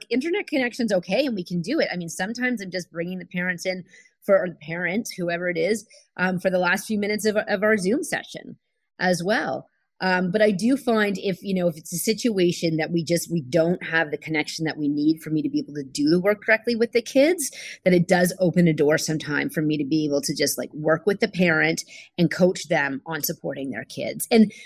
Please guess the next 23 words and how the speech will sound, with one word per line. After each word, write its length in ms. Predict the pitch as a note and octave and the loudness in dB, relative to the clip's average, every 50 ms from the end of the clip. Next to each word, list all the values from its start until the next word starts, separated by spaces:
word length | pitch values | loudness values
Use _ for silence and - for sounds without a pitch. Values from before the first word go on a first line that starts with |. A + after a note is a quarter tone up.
| - _ _ _ _ _ - A3 | -20 _ _ _ _ _ -2 0
the 120 | G3 B3 | 0 0
question 480 | - - C4 C4+ C#4+ C#4 - E4 B3+ G#3+ | 2 2 2 2 2 2 0 0 0 0
and 100 | F#3+ F3+ | 0 0
answer 420 | F#3+ G3 A#3+ C4 C4 - A3 F#3+ | 2 2 2 2 2 2 2 2
that 160 | E3 E3 D#3 | 2 2 0
we 120 | D#3+ E3+ E3 | 0 -2 -2
do 340 | D#3 E3 E3 D#3+ D#3+ D#3+ D#3 | 0 0 -2 0 -2 -2 -4
through 320 | D#3+ - F3+ F3 E3+ D#3+ | -4 -2 0 0 0 2
virtual 380 | D3 F3+ F3 - G#3 F3+ D#3+ D3 | 0 0 -2 0 -2 -2 -2 -2
hospice, 480 | D3 E3 F3+ A3 - - G3 E3 D#3 | -2 -2 -2 -2 -2 -2 -4 -6 -4
I 100 | D#3+ E3+ | -4 -4
mean, 200 | F3+ F3+ F#3 F3 F3+ | -4 -4 -2 0 0
this 160 | G#3 A3 D4 | 0 0 0
is 120 | B3+ G#3+ E3 | -2 -2 0
very 180 | F#3 F3+ E3+ E3+ | 0 0 2 2
much 220 | E3 D3+ - D#3 | 0 -4 -8 -10
a 40 | C#3+ | -12
goal 380 | C3+ - C3 C#3 E3 F3 F3+ - - | -12 -8 -6 -4 -4 -4 -6 -6 -4
for 100 | D#3+ D3 | -2 -2
it 140 | C3+ - - | -2 -2 -6
as 160 | D3 D3 C3 | -8 -10 -8
well. 300 | C3 D3 E3+ A3 D#3+ A#2+ | -8 -6 -6 -4 -6 -8
We've 300 | C3 C#3+ D#3 E3 D#3+ - | -8 -8 -8 -8 -8 -12